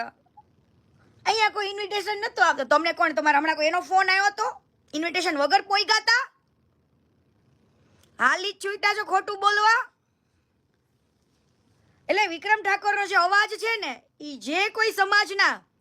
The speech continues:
ઘણા બધા સમાજના નથી બોલાય, પણ વિક્રમ ઠાકોરના અવાજથી એ બધા જ કલાકારો જાગ્યા છે, જે કાજલ મહેરિયા છે, ઘણા બધા ઠાકોર સમાજમાં કલાકારો છે સારા સારા,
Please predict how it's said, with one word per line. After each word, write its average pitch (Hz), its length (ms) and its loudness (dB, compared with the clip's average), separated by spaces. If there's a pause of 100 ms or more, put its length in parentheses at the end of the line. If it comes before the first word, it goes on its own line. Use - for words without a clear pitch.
(260)
ઘણા 523 320 4
બધા 494 240 -2
સમાજના 427 400 -2
નથી 381 240 -8
બોલાય, 349 280 -2
પણ 320 160 -8
વિક્રમ 403 320 -6
ઠાકોરના 381 440 0
અવાજથી 381 720 -2 (340)
એ 320 80 -4
બધા 311 400 0
જ - 100 -18
કલાકારો 381 440 -2
જાગ્યા 294 380 -4
છે, 294 120 -6
જે 294 80 -10
કાજલ 320 380 -2
મહેરિયા 320 520 0
છે, 311 340 -4 (1900)
ઘણા 494 300 4
બધા 494 320 0
ઠાકોર 466 220 -4
સમાજમાં 427 420 -2
કલાકારો 381 600 -2
છે 302 240 -6 (260)
સારા 349 260 2
સારા, 320 400 0